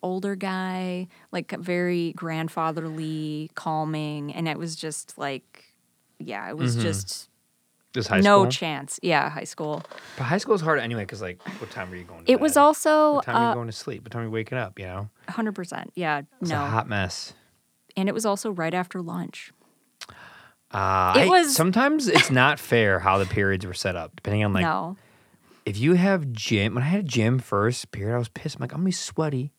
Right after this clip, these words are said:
Speaker 2: the whole day." I sweat a
Speaker 1: Right.
Speaker 2: lot. I'm a hairy dude.
Speaker 1: The swim unit, nightmare.
Speaker 2: Ugh.
Speaker 1: My hair's gonna be wet all day and smell like chlorine.
Speaker 2: That was
Speaker 1: I
Speaker 2: so
Speaker 1: quit.
Speaker 2: awkward.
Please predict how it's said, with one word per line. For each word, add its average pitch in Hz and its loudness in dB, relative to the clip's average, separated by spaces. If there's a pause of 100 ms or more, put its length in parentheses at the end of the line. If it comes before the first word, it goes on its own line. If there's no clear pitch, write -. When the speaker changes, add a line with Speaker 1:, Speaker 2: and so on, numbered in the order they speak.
(120)
Speaker 2:
the 151 -8
whole 156 -4
day." 180 0
I 170 0
sweat 175 2
a - 6
Speaker 1:
Right. 208 4
Speaker 2:
lot. 131 -2
I'm 147 -6
a 160 -4
hairy 156 -4
dude. 226 -6 (200)
Speaker 1:
The 233 6
swim 208 4
unit, 302 2 (320)
nightmare. 156 2
Speaker 2:
Ugh. 107 4 (520)
Speaker 1:
My 202 0
hair's 285 2
gonna 277 2
be 277 0
wet 220 0 (100)
all 160 -4
day 151 -8 (200)
and 220 0
smell 170 -4
like 175 -6
chlorine. 151 -10
Speaker 2:
That 101 0
was 113 4
Speaker 1:
I 208 10
Speaker 2:
so - 4
Speaker 1:
quit. 165 4
Speaker 2:
awkward. 90 0